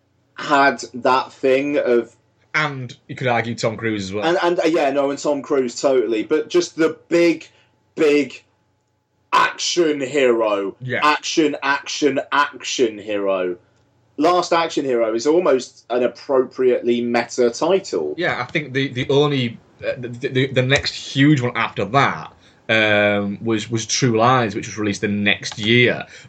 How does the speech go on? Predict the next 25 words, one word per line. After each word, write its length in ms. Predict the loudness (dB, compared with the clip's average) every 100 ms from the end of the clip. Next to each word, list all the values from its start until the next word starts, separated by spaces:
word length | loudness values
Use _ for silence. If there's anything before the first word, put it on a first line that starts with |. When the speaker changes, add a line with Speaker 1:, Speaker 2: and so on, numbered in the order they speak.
| -6 0
Speaker 2:
But 140 | 2
that 180 | 4 4
was 100 | 2
a 60 |
James 320 | 4 2 2 -2
Cameron 420 | -2 -2 -2 -2
movie. 540 | -2 -2 -4 -8 -12 _ _ -2
And 60 |
I'm 80 | 2
not, 120 | 2
and 100 | 2
I, 80 | 0 0
it, 280 | 0 0 0
it 160 | -4
still 240 | -4 -2 -2
sold 300 | 0 0 0
off 80 | -4
the 60 |
fact 180 | -4 -4
that 80 | -6
it 60 |
was 100 | -6
a 20 | -10
Schwarzenegger 720 | -2 2 2 0 -4 -4 -2
movie, 480 | -2 -2 -4 -10